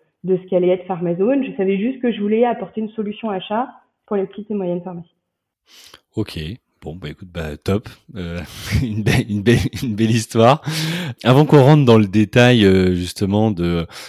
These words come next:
Speaker 2: bah, du concept, hein, de Pharmazone et puis, bah, comment, ce que tu proposes à la fois, euh, aux pharmaciens et puis après au,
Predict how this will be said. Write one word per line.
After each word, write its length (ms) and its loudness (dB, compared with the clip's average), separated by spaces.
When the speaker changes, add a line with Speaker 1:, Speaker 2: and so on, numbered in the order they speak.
Speaker 2:
bah, 160 -8
du 260 -16
concept, 560 -4
hein, 60 -6
de 220 -6
Pharmazone 840 -6
et 80 -8
puis, 160 -20
bah, 120 -16
comment, 380 -12
ce 100 -16
que 100 -20
tu 120 -20
proposes 480 -2
à 60 -4
la 100 -8
fois, 280 -12
euh, 160 -10
aux 140 -12
pharmaciens 680 -8
et 120 -8
puis 180 -20
après 300 -16
au, 360 -14